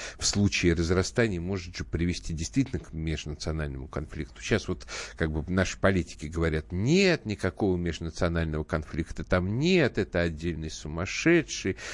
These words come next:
не обращайте внимания, никакой межнациональной не-, напряжённости". Ну, допустим, насколько это вообще возможно на Кавказе, на сегодняшний момент там напряжённости нет.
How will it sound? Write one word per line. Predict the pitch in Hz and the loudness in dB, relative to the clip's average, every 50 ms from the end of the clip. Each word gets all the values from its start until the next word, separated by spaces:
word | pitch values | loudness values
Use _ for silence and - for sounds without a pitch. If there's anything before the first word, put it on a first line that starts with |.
| - - - | -10 -4 0
не | 98 | 2
обращайте | 98 87 90 92 90 - - - 87 80 - - | 4 4 4 4 4 2 2 0 0 0 0 -2
внимания, | 78 85 90 95 110 123 143 160 151 127 104 92 87 | -2 0 0 2 2 4 4 4 4 2 2 0 -2
никакой | 85 85 82 - - 85 - - - 104 | -2 -2 -4 -4 -4 -6 -2 0 0 0
межнациональной | 87 82 82 - 85 82 - - 92 82 82 80 80 78 78 | 0 0 -2 -4 -4 -6 -4 -2 0 0 0 0 0 -2 -2
не-, | 80 85 85 - - - - - - - - - | -2 -4 -4 -6 -8 -10 -12 -12 -12 -10 -6 -4
напряжённости". | 92 80 - 92 95 101 127 151 160 143 113 - - - | -2 2 2 2 2 4 2 2 2 2 -2 -6 -8 -6
Ну, | 85 92 104 | -4 -2 0
допустим, | 110 123 117 117 - 87 69 - - - - - - - | 2 2 2 0 0 -4 -6 -6 -8 -12 -16 -16 -14 -8
насколько | - 78 78 - - 107 92 - 90 | -6 -6 -4 -2 -2 0 0 2 2
это | 85 - 90 | 2 4 2
вообще | 92 90 - - 85 | 2 2 2 2 2
возможно | 76 76 80 78 76 80 80 76 78 76 | 2 2 0 0 -2 -2 -2 -2 -4 -4
на | 73 76 | -6 -4
Кавказе, | - - 90 - - - 143 170 185 165 117 | -2 -2 -2 0 2 2 2 2 2 0 -2
на | 92 90 | -2 -4
сегодняшний | 87 - - 87 82 92 123 147 165 156 - - 117 | -4 -4 -4 -2 0 2 2 2 0 -2 -4 -4 -4
момент | 101 90 80 78 92 110 120 - | -2 -2 -2 0 -2 -2 -2 0
там | - 87 90 90 | 0 0 0 -2
напряжённости | 95 - - 80 78 76 76 82 87 90 - - - 117 | -2 -2 -2 -2 0 0 -2 -2 -2 -4 -6 -6 -4 -2
нет. | 127 120 90 67 - - | 0 0 0 -2 -2 -6